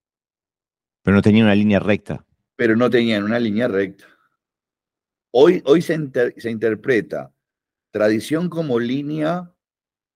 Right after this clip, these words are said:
Speaker 2: eh, ancestral.
Speaker 1: Mm.
Speaker 2: Y si yo, que me armé una línea de, de, de, de, de, de lo que vendrían a ser mis ancestros técnicos,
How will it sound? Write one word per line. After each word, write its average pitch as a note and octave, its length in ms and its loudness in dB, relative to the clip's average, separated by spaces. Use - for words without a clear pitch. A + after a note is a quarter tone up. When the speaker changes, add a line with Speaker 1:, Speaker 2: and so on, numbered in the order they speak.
Speaker 2:
eh, F#2+ 180 -10
ancestral. G2 1040 -6
Speaker 1:
Mm. E2+ 260 -12
Speaker 2:
Y A2 120 -8
si A2+ 400 -2
yo, E3 460 4
que G#2 280 -8
me G2+ 200 -6
armé A#2+ 340 -2
una A2 200 -4
línea G#2 540 -4
de, F2 240 -4
de, D#2+ 300 -8
de, D2+ 300 -8
de, C#2 500 -10
de, D#2+ 280 -8
de F#2+ 140 2
lo G2 80 2
que G2 80 2
vendrían A2 320 2
a A2+ 80 -2
ser A#2 320 2
mis G#2+ 200 -8
ancestros G2+ 800 -6
técnicos, G2 880 -6